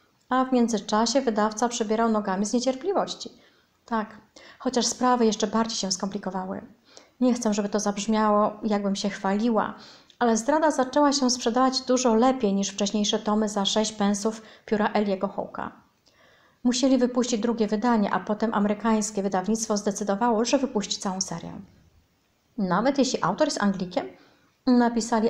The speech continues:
Eli Hawke, w cudzysłowie, a pod spodem opisali go jako angielskiego dżentelmena, który odbył wiele podróży po Dzikim Zachodzie. Zachichotała Sybil. „I oczywiście sporo zapłacili”.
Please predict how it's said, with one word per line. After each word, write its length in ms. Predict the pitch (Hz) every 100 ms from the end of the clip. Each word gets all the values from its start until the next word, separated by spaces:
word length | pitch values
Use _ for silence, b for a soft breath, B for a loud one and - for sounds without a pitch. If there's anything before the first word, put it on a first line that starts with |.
| 233
Eli 220 | 226 202
Hawke, 420 | 180 - - - - B B
w 60 | -
cudzysłowie, 760 | 370 302 277 285 240 214 -
a 60 | 208
pod 180 | 214
spodem 380 | - 311 302 240
opisali 480 | 214 208 - 254 247
go 80 | 226
jako 260 | - -
angielskiego 680 | 208 202 202 190 - - 214
dżentelmena, 640 | 214 190 185 185 294 277
który 200 | 240 196
odbył 300 | - 180 180
wiele 260 | 175 294 269
podróży 460 | 269 196 202 202 202
po 140 | 175
Dzikim 260 | 180 190 175
Zachodzie. 480 | 170 - - - - b b -
Zachichotała 600 | 202 175 - 185 175 165
Sybil. 380 | 175 - - 196 _ b b b
„I 80 | 285
oczywiście 380 | 269 233 - 240
sporo 240 | 233 220
zapłacili”. 680 | 220 226 226 233 202 -